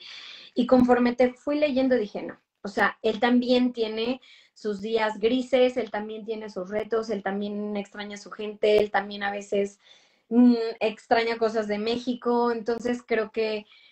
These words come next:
creo que eso es un poco, ¿no? Que también nos dejamos llevar por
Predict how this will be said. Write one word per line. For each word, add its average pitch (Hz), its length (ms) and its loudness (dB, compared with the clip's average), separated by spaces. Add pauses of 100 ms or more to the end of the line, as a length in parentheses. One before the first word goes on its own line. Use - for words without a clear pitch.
creo 240 220 2
que 254 80 4
eso 247 160 0
es - 140 -4
un 220 160 -8
poco, 208 240 -6
¿no? 202 120 -6
Que 262 100 -4
también 208 240 -4
nos 214 100 -6
dejamos 202 320 -6
llevar 185 320 -4
por 202 360 0